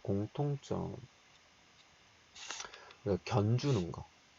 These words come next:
그러니까 견준다는 게 비교하다라는 거잖아요. 예를 들면 애-, 보통 학생들이 이거 대조법으로 아는데 한번 보세요.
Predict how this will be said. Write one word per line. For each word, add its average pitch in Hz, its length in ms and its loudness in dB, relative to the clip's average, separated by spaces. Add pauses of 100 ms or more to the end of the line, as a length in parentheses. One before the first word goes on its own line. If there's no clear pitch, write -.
(120)
그러니까 123 260 4
견준다는 180 580 6
게 151 100 4
비교하다라는 95 720 2
거잖아요. 73 340 -8 (480)
예를 107 220 8
들면 101 360 0 (380)
애-, 127 120 8 (320)
보통 190 300 12
학생들이 156 800 6 (380)
이거 170 240 12
대조법으로 156 1300 12
아는데 104 260 6
한번 127 160 4
보세요. 92 380 0